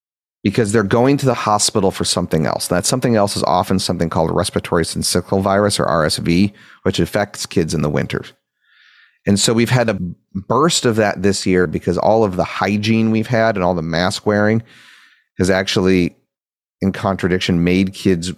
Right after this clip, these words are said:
more likely when they get sick to get sicker this year because they haven't had a low-level exposure to build up immunity.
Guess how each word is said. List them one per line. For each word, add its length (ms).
more 300
likely 340
when 100
they 80
get 200
sick 240
to 80
get 160
sicker 400
this 240
year 340
because 220
they 80
haven't 180
had 160
a 40
low-level 460
exposure 480
to 80
build 220
up 140
immunity. 440